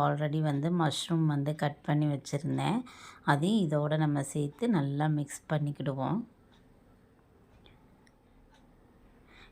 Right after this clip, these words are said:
இங்கே பாருங்கள், நல்லா மிக்ஸ் பண்ணியாச்சு. ஓரளவுக்கு நல்லா வதங்கிருச்சு. இந்த ஸ்டேஜில் நம்ம என்னென்ன மசாலா ஐட்டங்கள் வந்து சேர்த்துக்கலாம். ஒரு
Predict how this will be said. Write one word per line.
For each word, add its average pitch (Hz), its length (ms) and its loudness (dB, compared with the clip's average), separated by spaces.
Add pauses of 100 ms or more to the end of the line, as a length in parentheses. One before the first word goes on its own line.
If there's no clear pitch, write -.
(140)
இங்கே 185 240 4
பாருங்கள், 147 340 2
நல்லா 156 300 4
மிக்ஸ் - 200 -8 (100)
பண்ணியாச்சு. 147 460 2 (200)
ஓரளவுக்கு 156 540 2 (120)
நல்லா 147 200 2 (140)
வதங்கிருச்சு. 143 640 0 (180)
இந்த 156 340 2
ஸ்டேஜில் 147 460 -2 (560)
நம்ம 180 280 6
என்னென்ன 160 400 4
மசாலா 160 420 0
ஐட்டங்கள் 143 420 0
வந்து 147 180 0 (100)
சேர்த்துக்கலாம். 147 680 2
ஒரு 226 140 0